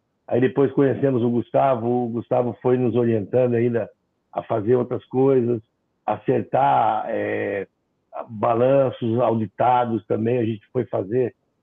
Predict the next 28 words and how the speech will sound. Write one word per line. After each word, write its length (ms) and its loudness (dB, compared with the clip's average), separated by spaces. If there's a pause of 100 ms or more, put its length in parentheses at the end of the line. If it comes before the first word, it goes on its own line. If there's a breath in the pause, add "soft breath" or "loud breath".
(120)
pra 180 -4
saber 280 0
quanto 320 0
vale 380 2
a 60 -4
sua 180 -2
empresa, 580 -2 (560)
que 80 2
a 140 2
maioria 340 4
das 140 0
pessoas, 500 0
é 80 -2
o 80 0
que 140 -2
o 140 2
Adriano 280 0
falou, 300 -2 (200)
acha 380 -2
que 140 -4
vale 340 0
tanto 580 -2 (340)
e 100 4
o 140 2
fundo 440 2
quer 220 -2
pagar 420 -2
tanto. 240 -4